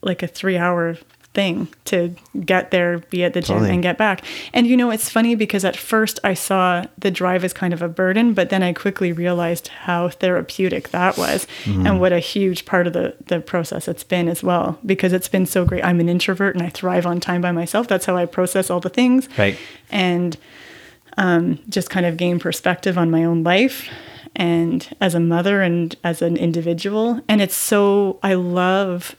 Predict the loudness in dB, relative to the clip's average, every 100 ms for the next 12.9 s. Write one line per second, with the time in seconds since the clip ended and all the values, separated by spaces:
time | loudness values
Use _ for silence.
0 | -2 0 0 -2 -2 0 0 0 2 0
1 | -2 -2 0 0 0 -2 -6 -6 -2 -2
2 | -4 -8 -16 -20 -20 -20 -20 -20 _ _
3 | -2 0 2 0 -4 -14 -8 -4 0 0
4 | 0 -2 -2 0 0 0 0 0 2 2
5 | 0 0 0 0 -4 -8 -4 0 2 2
6 | 0 -2 -2 -2 -2 -4 -8 _ _ -10
7 | -6 -2 -2 -4 -12 -4 0 2 2 0
8 | -2 -2 0 0 0 2 2 4 2 4
9 | 4 4 2 4 4 4 4 2 2 2
10 | 2 2 0 -2 -4 0 2 2 2 2
11 | 0 0 -2 -2 -6 -6 -4 -2 -2 -2
12 | -2 -2 -2 -2 0 0 0 -2